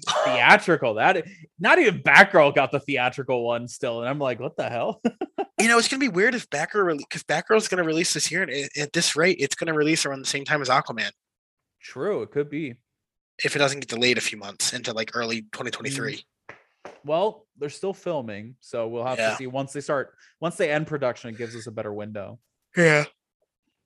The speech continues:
Speaker 2: But it feels like it's gonna be a little less effects heavy from the first outgoing, 'cause they're
Speaker 1: Mm-hmm.
Speaker 2: trying to do a lot of practical stuff. Though, just more Brendan Fraser is always a good thing.
Speaker 1: Oh, yeah.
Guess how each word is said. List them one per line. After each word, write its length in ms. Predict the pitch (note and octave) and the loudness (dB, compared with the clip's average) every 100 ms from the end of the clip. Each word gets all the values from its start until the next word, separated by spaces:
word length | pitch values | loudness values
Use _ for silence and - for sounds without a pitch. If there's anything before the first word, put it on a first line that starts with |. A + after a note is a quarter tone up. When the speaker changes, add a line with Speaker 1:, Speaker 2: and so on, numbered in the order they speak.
| _ | _
Speaker 2:
But 120 | - D#3+ | -2 -2
it 20 | |
feels 240 | G#3+ A#3+ | 2 0
like 160 | A#3 F3 | 0 -4
it's 100 | C#3+ | -4
gonna 160 | C#3+ C3 | -6 -4
be 100 | B2+ | -4
a 60 | |
little 440 | A#2 A2+ B2 B2 A#2 | -6 -6 -4 -4 -4
less 260 | A2 - | -6 -6
effects 380 | A#2 A#2+ A2+ - | -10 -10 -10 -10
heavy 260 | A2 A2 G2+ | -10 -8 -12
from 160 | A#2+ | -12
the 80 | G2+ | -18
first 420 | - A#2 A2+ - | -12 -8 -8 -10
outgoing, 720 | - A2 - A2 G#2+ G#2 G#2 A2+ - | -12 -12 -10 -8 -8 -10 -14 -20 -14
'cause 120 | B2 | -6
they're 100 | D#3+ | -6
Speaker 1:
Mm-hmm. 220 | D3 C#3 | -4 -6
Speaker 2:
trying 160 | C3 A#2+ | -6 -6
to 60 | A2+ | -6
do 80 | G#2+ | -6
a 20 | |
lot 140 | G#2+ | -6
of 80 | A2 | -6
practical 380 | A#2+ A2+ - A2 | -8 -8 -12 -16
stuff. 300 | - G#2+ G#2+ _ _ _ _ _ - | -12 -12 -12 _ _ _ _ _ -2
Though, 320 | D#3 D#3+ D#3 | 4 4 2
just 220 | D3+ D#3+ - | -6 -8 -6
more 140 | C#3 | -4
Brendan 300 | C#3 C#3 C#3+ | -2 -4 -6
Fraser 440 | - A#2+ A#2+ A#2+ | -8 -8 -8 -10
is 140 | A2 A2 | -12 -14
always 220 | A2+ A2+ | -16 -16
a 20 | |
good 180 | A2+ G#2+ | -16 -16
thing. 280 | G#2 G2+ A2 _ _ - | -16 -16 -16 _ _ -2
Speaker 1:
Oh, 80 | C#3 | 0
yeah. 220 | C3 G#2+ | 2 -2